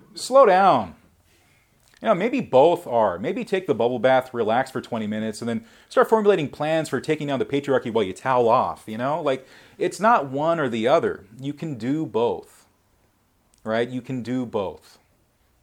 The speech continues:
But you have to remember that anything you do, any action you do starts with the mind. It always starts with you. You are your refuge. You have to make sure that you are guarding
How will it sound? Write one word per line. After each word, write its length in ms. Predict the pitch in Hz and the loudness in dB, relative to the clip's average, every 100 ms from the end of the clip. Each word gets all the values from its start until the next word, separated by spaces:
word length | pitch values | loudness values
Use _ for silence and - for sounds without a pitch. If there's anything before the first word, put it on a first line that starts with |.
| _ _ _ | _ _ _
But 120 | 120 | -8
you 140 | 120 110 | -6 -6
have 260 | 127 139 - | -4 -6 -4
to 120 | 135 | -4
remember 520 | 123 120 120 113 110 | -4 -4 -6 -4 -4
that 300 | 92 107 104 _ _ _ 143 | -2 -4 -6 _ _ _ -8
anything 600 | 160 190 185 - 151 131 | -4 -4 -6 -8 -8 -6
you 100 | 117 | -6
do, 280 | 135 120 | -4 -4
any 340 | 110 127 151 - | -6 -8 -10 -14
action 640 | - 156 180 - 117 101 95 _ _ | -12 -12 -10 -8 -8 -8 -12 _ _
you 380 | 104 110 135 147 | -12 -8 -6 -6
do 360 | 123 143 113 | -6 -6 -6
starts 680 | 101 - - 147 160 156 - | -8 -12 -8 -2 0 -2 -4
with 280 | 135 131 - | -4 -4 -6
the 60 | 113 | -6
mind. 420 | 104 104 87 - | -4 -4 -8 -12
It 120 | 90 | -10
always 380 | 123 170 165 - | -4 -2 -2 -6
starts 400 | - 120 110 - | -6 -4 -4 -10
with 200 | 92 - | -16 -16
you. 220 | 85 82 _ _ _ _ 101 | -18 -18 _ _ _ _ -16
You 360 | 104 131 151 | -8 -4 -2
are 160 | 131 117 | -2 -4
your 220 | 98 90 | -6 -10
refuge. 720 | 87 90 - - 82 - - _ _ _ _ _ 98 | -10 -14 -18 -20 -20 -20 -20 _ _ _ _ _ -18
You 380 | 95 123 170 | -10 -6 -4
have 280 | 131 135 131 | -4 -6 -6
to 140 | - 107 | -6 -6
make 260 | 110 110 | -6 -6
sure 200 | - 117 | -8 -10
that 140 | 104 98 | -8 -10
you 220 | 104 127 | -6 0
are 140 | 127 107 | 0 0
guarding 560 | 110 104 104 101 101 | 0 0 0 -4 -10